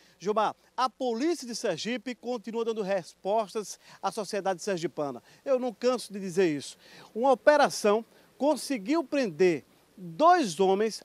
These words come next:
acusados de aplicar um golpe de aproximadamente um milhão de reais. Na verdade, eles se faziam como compradores de máquina, máquinas retroescavadeiras.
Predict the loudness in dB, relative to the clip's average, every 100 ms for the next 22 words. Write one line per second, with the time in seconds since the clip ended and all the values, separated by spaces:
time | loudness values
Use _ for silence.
0 | -2 0 0 -2 -2 4 4 4 -2 -2
1 | -2 -2 -6 -2 -2 0 2 2 0 _
2 | -20 -8 -4 -2 -2 -4 -4 -4 -2 -2
3 | -4 -8 _ _ _ -8 -2 0 0 2
4 | 2 2 2 2 2 0 -6 -20 _ -2
5 | 0 0 4 4 4 -4 _ -12 0 0
6 | 0 -2 0 2 2 2 0 -4 _ 0
7 | 2 4 2 0 _ _ -2 0 2 2
8 | 6 10 10 8 0 -14 _ -8 -6 -2
9 | -2 -2 -4 -4 -6 -4 2 2 2 -2
10 | -2 -4 -20 -6 0 0 0 -2 2 2
11 | 2 0 -2 -12